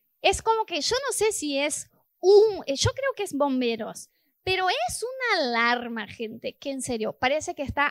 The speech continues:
al lado de tu cama, pero que es como que se está terminando el mundo. Es algo muy, muy alto. Yo me asusto, Rodo se asusta. Entonces, esta, esta semana sonó ese <laughs> bombero y Meli vino llorando a la habitación.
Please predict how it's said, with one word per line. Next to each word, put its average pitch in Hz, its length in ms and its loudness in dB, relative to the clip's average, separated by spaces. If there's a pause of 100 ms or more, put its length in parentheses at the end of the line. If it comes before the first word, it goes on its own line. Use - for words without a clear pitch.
al 240 420 4
lado 277 460 2
de 285 120 -4
tu 226 200 -6
cama, 226 520 0 (380)
pero 262 240 4
que 269 340 0
es 392 200 -6
como 247 560 -8 (340)
que 320 120 0
se 349 100 2
está 494 160 4
terminando 370 480 -4
el 339 120 -2
mundo. 247 440 -2
Es 294 180 -8
algo 254 280 -6
muy, 247 400 -6
muy 247 340 -8
alto. - 600 -10
Yo 381 200 2
me 330 120 -4
asusto, - 600 -10
Rodo 392 480 6
se - 100 -8
asusta. - 540 -8 (400)
Entonces, 466 480 0
esta, 392 300 2 (200)
esta 311 280 -2
semana 302 420 -6
sonó 294 640 -4
ese 233 360 -10
<laughs> - 0 -
bombero 285 680 2 (240)
y 349 160 2
Meli 285 360 -10
vino 247 240 -6
llorando 233 640 -6
a 233 100 -8
la 233 60 -6
habitación. 240 340 -8